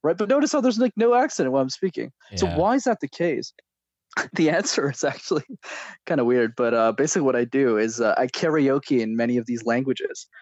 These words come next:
Speaker 1: So when you karaoke, when you sing songs in languages that you don't know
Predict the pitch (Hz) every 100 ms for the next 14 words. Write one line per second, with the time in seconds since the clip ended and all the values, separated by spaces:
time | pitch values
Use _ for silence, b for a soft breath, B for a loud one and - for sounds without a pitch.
0 | B _ - 147 127 - _ _ _ -
1 | 156 175 214 - - 196 208 175 170 -
2 | 135 185 214 - 214 220 208 - 135 143
3 | 135 127 120 120 139 147 120 117 117 139
4 | 131 135 143 139 127 123 -